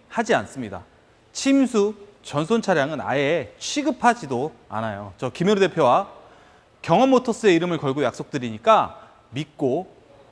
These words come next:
영상 끝까지 봐주시고요. 또 영상 보시다가 이 차량이다, 또 궁금하시다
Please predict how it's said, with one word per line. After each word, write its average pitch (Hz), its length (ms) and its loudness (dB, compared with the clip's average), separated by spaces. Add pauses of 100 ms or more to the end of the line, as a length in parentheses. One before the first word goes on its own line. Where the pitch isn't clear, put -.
(200)
영상 185 360 2
끝까지 175 380 -2
봐주시고요. 139 840 -4
또 202 80 2
영상 247 300 4
보시다가 156 760 4 (340)
이 180 100 -6
차량이다, 165 560 0
또 147 80 -6
궁금하시다 170 760 0